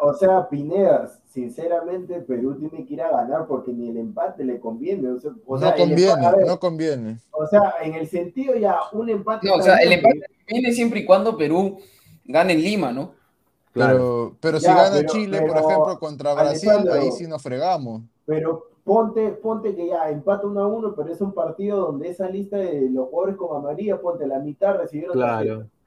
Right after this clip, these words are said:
Speaker 2: Claro,
Speaker 4: Y que
Speaker 2: vamos a
Speaker 4: juegue,
Speaker 2: ir con
Speaker 4: y
Speaker 2: un
Speaker 4: que
Speaker 2: equipo
Speaker 4: juegue
Speaker 2: medio parchado.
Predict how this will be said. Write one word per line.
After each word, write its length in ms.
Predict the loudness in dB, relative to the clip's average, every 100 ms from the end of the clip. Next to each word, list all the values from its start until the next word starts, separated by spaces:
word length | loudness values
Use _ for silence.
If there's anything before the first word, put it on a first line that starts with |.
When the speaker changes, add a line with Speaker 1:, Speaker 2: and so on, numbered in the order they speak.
| _ _
Speaker 2:
Claro, 380 | -2 0 0
Speaker 4:
Y 20 | -2
que 20 |
Speaker 2:
vamos 260 | 0 2
a 40 | 2
Speaker 4:
juegue, 20 |
Speaker 2:
ir 80 | 0
con 100 | -4
Speaker 4:
y 40 |
Speaker 2:
un 20 |
Speaker 4:
que 80 | -2
Speaker 2:
equipo 220 | -2 0 2
Speaker 4:
juegue 200 | 2 2
Speaker 2:
medio 300 | 0 -2 -2
parchado. 460 | 0 0 2 2